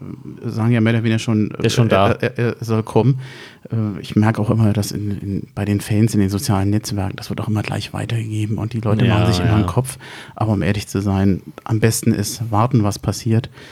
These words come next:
Speaker 1: Ich glaub, dass Hertha nach wie vor gar nicht so schlecht dasteht und vielleicht ist es jetzt durch diesen Investor-Paukenschlag.
Speaker 2: Ja, aber mit den sozialen Medien, das, das, das, das schaukelt sich ja schnell hoch. Das ist wie mit dem Training, was ich dir erzählt hab, dass er da die Hose anhatte von Hertha.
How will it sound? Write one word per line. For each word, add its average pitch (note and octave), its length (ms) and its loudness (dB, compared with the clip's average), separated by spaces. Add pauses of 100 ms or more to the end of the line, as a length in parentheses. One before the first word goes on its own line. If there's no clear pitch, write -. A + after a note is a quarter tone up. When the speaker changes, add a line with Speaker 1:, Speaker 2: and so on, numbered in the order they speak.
(220)
Speaker 1:
Ich - 100 -16
glaub, A#2 220 2
dass A2+ 200 0
Hertha A2 240 4
nach G#2+ 220 4
wie A2 60 4
vor G#2+ 200 0 (220)
gar G#2+ 200 2
nicht A#2+ 140 4
so G#2 120 -6
schlecht - 400 -2
dasteht G2+ 560 -2
und G2 320 -4 (180)
vielleicht G#2 320 0
ist - 120 -2
es G2 120 2
jetzt - 300 0
durch G2+ 240 0
diesen G2+ 400 0 (320)
Investor-Paukenschlag. G2+ 1300 0
Speaker 2:
Ja, - 40 -20 (360)
aber G2 120 0
mit G2+ 140 2
den A2 100 4
sozialen G2+ 400 2
Medien, G2+ 420 2
das, - 440 -8
das, - 240 -6
das, - 260 -4
das - 260 -2
schaukelt G2 360 0
sich F#2+ 100 -2
ja G2 100 0
schnell F#2+ 220 0
hoch. F#2+ 220 0
Das G2+ 160 0
ist G2+ 160 -4
wie A2+ 60 4
mit A2 180 2
dem G2+ 140 0
Training, G#2 340 2
was F#2 100 -2
ich - 60 -10
dir G2 60 2
erzählt G2 340 0
hab, - 280 -4
dass G2 160 -2
er G2+ 80 2
da F#2 120 2
die F#2+ 120 0
Hose F#2+ 320 2
anhatte F#2 360 0
von F#2+ 160 -2
Hertha. F2+ 400 0